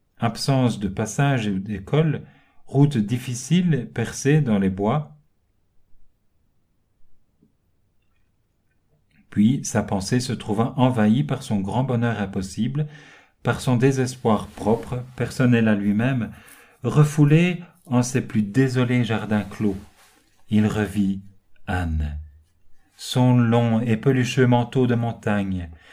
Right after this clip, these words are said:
les ruines de l'abbaye où il devait la conduire, les routes difficiles des Aporiailles, le chemin sinueux à travers les bois, la lumière du sourire bien-aimé. Tu m'as ravi le cœur, ma sœur fiancée.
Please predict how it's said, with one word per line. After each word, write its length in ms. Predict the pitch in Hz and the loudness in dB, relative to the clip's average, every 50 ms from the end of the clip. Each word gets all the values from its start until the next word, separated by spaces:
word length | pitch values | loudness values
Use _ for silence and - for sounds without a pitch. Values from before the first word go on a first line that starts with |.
| - - - - - | -20 -20 -20 -4 2
les 160 | 139 147 147 | 6 6 6
ruines 460 | 139 135 139 147 156 156 147 143 131 | 6 6 6 8 10 10 10 8 6
de 140 | 123 123 120 | 4 2 2
l'abbaye 640 | 117 117 110 113 120 120 120 120 120 120 123 127 - | 2 2 2 2 0 0 0 2 2 2 0 -2 -2
où 120 | - 110 107 | 2 6 6
il 120 | 110 107 | 6 6
devait 220 | 107 107 101 110 107 | 6 4 2 2 2
la 140 | 104 104 | 0 0
conduire, 640 | 101 - 113 104 95 101 101 101 98 95 92 87 82 - - _ _ _ - - - - _ - - - | 0 0 -2 -2 0 0 -2 -2 -2 -2 -6 -10 -12 -14 -20 _ _ _ -20 -20 -20 -20 _ -20 -6 0
les 200 | 139 139 139 139 | 4 6 6 6
routes 300 | 127 123 143 139 143 143 | 6 6 2 2 2 0
difficiles 920 | 127 120 131 131 - - 147 - - - 170 175 165 151 131 123 131 - - | 0 0 -2 -2 0 0 -2 -2 0 2 4 4 6 6 4 2 0 -4 -4
des 360 | 98 104 104 98 101 98 - - - - | -2 0 0 0 0 -4 -6 -12 -8 -6
Aporiailles, 1000 | 107 101 98 - 117 107 98 104 104 101 107 107 107 107 98 92 90 85 82 80 - _ _ _ _ - - - _ - _ _ _ | -6 -6 -2 0 0 0 0 0 -2 -2 0 0 0 0 0 -2 -4 -6 -12 -14 -20 _ _ _ _ -20 -20 -20 _ -20 _ _ _
le 180 | - 101 107 113 | 0 2 2 2
chemin 460 | 104 - - - 117 110 113 110 107 | 4 2 2 2 4 4 4 2 2
sinueux 600 | 107 - - 120 113 113 113 110 107 104 104 98 98 | 0 0 -2 0 2 2 2 4 4 4 4 2 -2
à 40 | |
travers 360 | 98 - - 104 95 104 98 104 | -4 -4 -6 -4 -4 -4 -4 -2
les 100 | 110 107 | -2 -2
bois, 420 | 104 101 98 98 98 95 92 - - - - - - - - _ | -2 -2 -2 -2 -2 -2 -4 -8 -12 -20 -20 -20 -20 -20 -6 _
la 100 | 113 110 | 4 6
lumière 440 | 117 120 120 123 127 127 127 123 123 | 6 6 6 6 6 6 6 4 2
du 80 | 117 | -2
sourire 560 | 120 - - - 127 110 107 110 107 101 101 98 | -6 -8 -6 -6 -6 -4 0 0 0 0 -2 -4
bien-aimé. 720 | 92 92 101 101 101 101 98 95 92 90 90 87 85 87 - _ _ _ _ _ _ _ _ _ - - _ _ - - | -6 -4 -4 -4 -4 -4 -4 -4 -4 -4 -6 -8 -10 -12 -18 _ _ _ _ _ _ _ _ _ -20 -20 _ _ -20 -16
Tu 140 | - - 110 | -6 -2 0
m'as 180 | 107 107 101 | 0 0 0
ravi 400 | 95 90 98 104 101 92 101 104 | -2 -2 -2 -2 -2 0 -2 -2
le 100 | 95 101 | -2 -2
cœur, 540 | 92 98 - 113 110 113 110 98 85 82 92 | -4 -4 -4 -4 -2 -2 -2 -4 -4 -6 -6
ma 160 | 95 95 92 | -6 -6 -6
sœur 460 | 92 - - - 92 87 85 82 85 78 | -6 -8 -6 -6 -6 -6 -6 -10 -12 -14
fiancée. 720 | 80 - - 104 92 87 80 - - - 92 85 85 85 | -16 -14 -10 -8 -8 -8 -8 -10 -12 -12 -12 -12 -12 -16